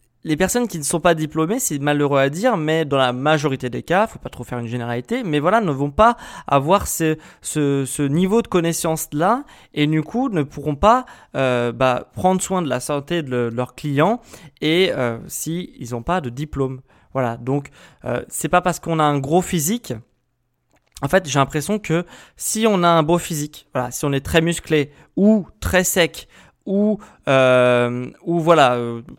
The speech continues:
bodybuildé, ça nous, ça nous donne le droit, c'est le diplôme pour coacher les personnes, euh, sur du sport, sur de la nutrition.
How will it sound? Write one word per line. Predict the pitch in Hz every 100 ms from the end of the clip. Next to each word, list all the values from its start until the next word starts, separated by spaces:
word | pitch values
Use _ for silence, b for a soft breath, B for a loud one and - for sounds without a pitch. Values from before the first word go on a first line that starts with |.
| _
bodybuildé, | 131 165 165 175 165 151 170 226
ça | 220 180 165
nous, | 170 151 - -
ça | 196
nous | 190
donne | 170 147 180 180
le | 151
droit, | 131 131 151 240 233
c'est | 170
le | 160
diplôme | 151 190 - 175 196 233
pour | - 208 220 - _ _ _
coacher | 208 214 - 185 214 - b b
les | 165 185
personnes, | 185 - 165 165 185 b b b _ 143
euh, | 135 131
sur | - 180
du | 175
sport, | 151 170 175
sur | -
de | 165
la | 151
nutrition. | - 143 -